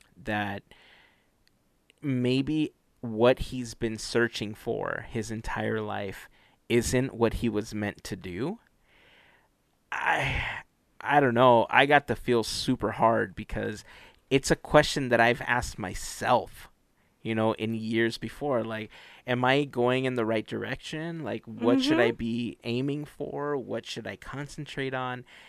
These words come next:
Speaker 1: I, like, I don't wanna get to a point where I look back and think to myself, "Man, that was a waste of time."
Speaker 2: Yeah.
Speaker 1: You know? And
Speaker 2: Yeah.
Speaker 1: so a lot of what I've started doing and a lot of what I've done in the last year,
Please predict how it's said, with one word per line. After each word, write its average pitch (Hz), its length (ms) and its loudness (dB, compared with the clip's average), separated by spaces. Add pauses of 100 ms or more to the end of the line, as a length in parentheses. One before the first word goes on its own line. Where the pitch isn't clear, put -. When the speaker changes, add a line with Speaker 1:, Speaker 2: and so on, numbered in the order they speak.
(1120)
Speaker 1:
I, 131 100 0
like, 127 220 -4
I 139 160 8
don't 156 300 4 (540)
wanna 127 420 4
get 117 200 0
to 110 220 -2
a 104 60 2
point 123 640 -2
where 113 360 2
I 113 140 4
look 117 360 0
back 120 360 2 (160)
and 113 180 -4
think - 240 -8
to - 100 -8
myself, 113 680 2 (440)
"Man, 139 220 0
that 123 140 2
was 156 120 0
a 117 60 -2
waste 101 320 -8
of 92 100 -14
time." - 480 -10 (140)
Speaker 2:
Yeah. 208 240 2
Speaker 1:
You 220 60 4
know? 123 300 0 (420)
And 131 140 4
Speaker 2:
Yeah. 214 40 0
Speaker 1:
so 127 380 6
a 120 80 2
lot 123 280 4
of 139 140 0
what 123 180 2
I've 117 260 2
started 113 540 0
doing 120 360 0
and 117 100 -2
a 113 40 -4
lot 113 200 4
of 110 80 -4
what 113 160 -6
I've 107 160 -10
done 120 180 -8
in 113 120 -8
the 107 60 -8
last 101 340 -6
year, 120 420 -4